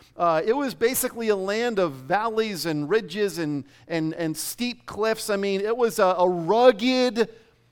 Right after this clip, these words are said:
arid type of a, a place where, uh, Amos was called from.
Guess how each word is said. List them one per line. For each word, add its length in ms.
arid 840
type 400
of 160
a, 160
a 120
place 540
where, 500
uh, 520
Amos 600
was 220
called 520
from. 540